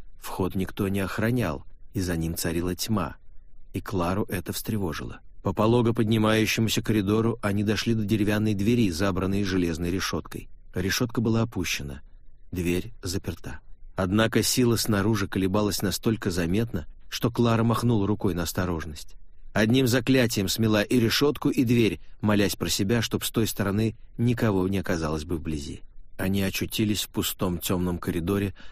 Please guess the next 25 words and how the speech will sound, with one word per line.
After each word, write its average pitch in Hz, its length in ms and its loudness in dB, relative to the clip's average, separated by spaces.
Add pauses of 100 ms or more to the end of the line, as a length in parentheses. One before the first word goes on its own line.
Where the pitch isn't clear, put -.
(240)
похоже, 92 460 -2
полуподвальном. 92 840 -2 (320)
Но 98 180 2
здесь 107 360 2
пахло 110 440 0
жилым, 101 500 2 (360)
а 110 100 2
сверху 131 580 2
доносились 101 720 2
топот, 123 440 2 (300)
вопли 104 580 2 (140)
и 107 80 2
рыдания. 87 640 -2 (400)
«Что - 380 0
во 85 140 2
имя 101 240 2
сил 123 260 4
величайших 107 600 2
тут 120 180 2
происходит?» 117 720 2 (460)
Клара 92 340 0
вытянула 95 520 0
клинок 92 420 -2
из 92 100 -2
ножен. 87 420 -2